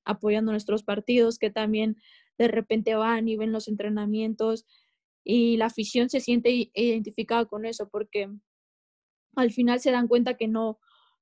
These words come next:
no solo es el equipo varonil y el que siempre gana, el que está ahí, sino que también el equipo femenil está ahí y también se sienten parte de eso. Y la afición, la verdad, nos ha recibido muy bien,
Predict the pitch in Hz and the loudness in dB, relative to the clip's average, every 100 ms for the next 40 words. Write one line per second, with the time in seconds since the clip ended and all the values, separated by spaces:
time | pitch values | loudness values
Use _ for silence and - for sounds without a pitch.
0 | _ - 233 233 233 240 233 - 233 233 | _ 0 2 4 4 2 0 2 2 4
1 | 233 240 226 208 233 233 226 214 202 214 | 2 0 -4 -4 -2 -2 -2 -2 -2 -2
2 | 220 254 262 220 214 214 214 208 208 208 | -2 -2 -2 -4 -6 -6 -6 -8 -12 -8
3 | 208 214 220 220 208 208 - 214 240 240 | -6 -6 -8 -10 -12 -10 -2 0 0 -2
4 | 214 208 208 214 220 226 226 208 240 233 | -6 -6 -6 -8 -8 -6 -6 -4 -2 0
5 | 233 226 214 214 226 - 220 220 262 339 | 0 -2 -4 -4 -4 -2 0 2 0 -2
6 | _ _ _ - 233 233 226 226 226 233 | _ _ _ -2 0 2 2 0 0 -2
7 | 226 220 233 226 220 226 220 214 208 196 | -2 0 0 0 -2 -2 -2 -2 -2 -4
8 | 220 220 214 208 220 226 233 214 214 208 | -2 -4 -6 -6 -2 0 2 0 -2 -4
9 | _ _ _ _ 220 220 233 233 233 214 | _ _ _ _ -4 0 2 2 0 0
10 | 214 214 208 208 233 262 262 269 | 0 0 0 2 2 4 2 0